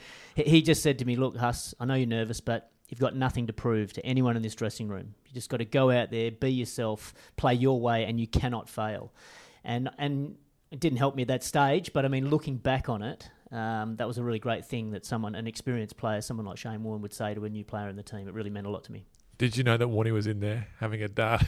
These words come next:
Speaker 2: <laughs> in his underwear?
Speaker 1: <laughs> I didn't. Uh, yeah, you don't, you're not really seeing anything at that stage, but, uh, <laughs> yeah, it was, it was quite a funny sight looking back on it. But, uh, yeah, it didn't hear the,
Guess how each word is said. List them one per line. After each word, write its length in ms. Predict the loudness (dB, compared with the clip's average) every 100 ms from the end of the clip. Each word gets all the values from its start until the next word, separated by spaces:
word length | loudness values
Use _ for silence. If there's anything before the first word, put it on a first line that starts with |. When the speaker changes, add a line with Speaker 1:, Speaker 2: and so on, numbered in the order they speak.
| 2
Speaker 2:
<laughs> 160 | -4 2
in 80 |
his 160 | 4 8
underwear? 540 | 6 8 6 6 4 0 -10 -10
Speaker 1:
<laughs> 200 | -4 2
I 60 |
didn't. 380 | 6 8 6 2 -6 _ -8
Uh, 480 | 0 4 6 6 4 0 -6 -6 -18 -16 -8
yeah, 100 | -4
you 140 | 6
don't, 200 | 6 6
you're 120 | 4
not 120 | 4
really 180 | 4 2
seeing 280 | 2 0 0
anything 240 | -2 -2
at 80 | -4
that 140 | -6 -8
stage, 320 | -8 -4 0
but, 300 | 2 4 2
uh, 240 | 2 0 0
<laughs> 20 |
yeah, 180 | -2 0
it 40 |
was, 140 | -2
it 60 | -4
was 120 | -4
quite 220 | 4 4
a 40 | 6
funny 220 | -2 -4
sight 240 | -2 -4
looking 240 | -4 -8 -6
back 240 | -6 -4
on 140 | -6 -8
it. 140 | -12
But, 140 | -18 -16 -12
uh, 40 |
yeah, 120 | -8
it 60 | -6
didn't 180 | -2 0
hear 140 | 2
the, 120 | 0